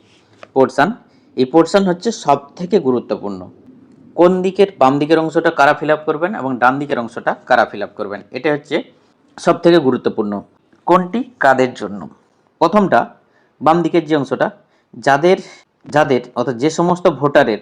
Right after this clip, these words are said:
নাম লাস্ট যে এসআইআর হয়েছিল দু হাজার দুই সালে, সেই লিস্টে নাম ছিল, অর্থাৎ যে ভোটারের ফর্ম ফিল আপ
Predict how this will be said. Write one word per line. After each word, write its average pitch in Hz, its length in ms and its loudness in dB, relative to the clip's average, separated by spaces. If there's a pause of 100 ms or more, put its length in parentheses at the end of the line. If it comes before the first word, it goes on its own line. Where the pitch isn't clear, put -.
(260)
নাম 127 440 0 (1120)
লাস্ট 147 340 2
যে 143 160 4
এসআইআর 123 260 4
হয়েছিল 127 280 -2
দু 113 140 -6
হাজার 113 300 -4
দুই 110 140 -4
সালে, 123 340 -4 (340)
সেই 175 240 2
লিস্টে 160 400 0
নাম 127 300 2
ছিল, 147 240 0 (720)
অর্থাৎ 120 220 -12
যে 131 120 -2
ভোটারের 135 360 -2
ফর্ম 120 200 -4
ফিল 113 120 -8
আপ 110 80 -2